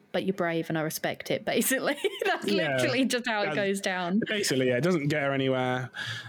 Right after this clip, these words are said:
Speaker 2: And also, we know that Indra finds out that, like, Finn had escaped their, uh, the Ark, like, had left to go
Speaker 1: Yeah.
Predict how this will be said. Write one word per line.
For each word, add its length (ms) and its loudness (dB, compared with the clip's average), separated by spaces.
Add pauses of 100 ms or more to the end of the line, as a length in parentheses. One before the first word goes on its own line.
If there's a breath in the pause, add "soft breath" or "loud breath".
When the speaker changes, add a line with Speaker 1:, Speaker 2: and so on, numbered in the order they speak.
(140 loud breath)
Speaker 2:
And 100 0
also, 280 2
we 100 4
know 120 2
that 160 2
Indra 360 4
finds 280 2
out 180 2
that, 280 -2
like, 460 0 (140)
Finn 180 0
had 160 2 (220)
escaped 460 0
their, 180 0 (360)
uh, 340 2
the 140 2
Ark, 380 -2 (140)
like, 160 0
had 160 0
left 440 0 (560)
to 60 -2
go 180 0
Speaker 1:
Yeah. 160 2